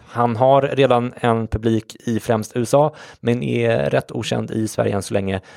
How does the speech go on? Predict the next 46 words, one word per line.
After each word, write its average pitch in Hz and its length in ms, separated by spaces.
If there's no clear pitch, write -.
Jag 110 100
har 123 120
själv 135 340
lyssnat, 127 560
eh, 120 240
i 123 60
princip 123 360
oavbrutet 127 600
på 123 80
hans 120 180
musik 123 420
sedan 120 220
de 113 120
var 113 80
här 156 420
och, - 360
eh, 123 220
frågade 113 520
ifall 110 280
jag 110 320
kunde 110 160
spela 104 280
en 101 120
låt 104 240
i 113 80
podden, 113 380
vilket - 260
jag 113 100
fick, 170 260
och 120 60
då 123 240
valde 107 340
jag 101 80
mellan 101 220
låtarna 98 440
Cold 143 440
och 113 200
Seven 113 400
Up, - 260
som 101 240
båda 107 300
är 104 160
otroliga. 104 540
Men 113 140
jag 127 80
valde 135 420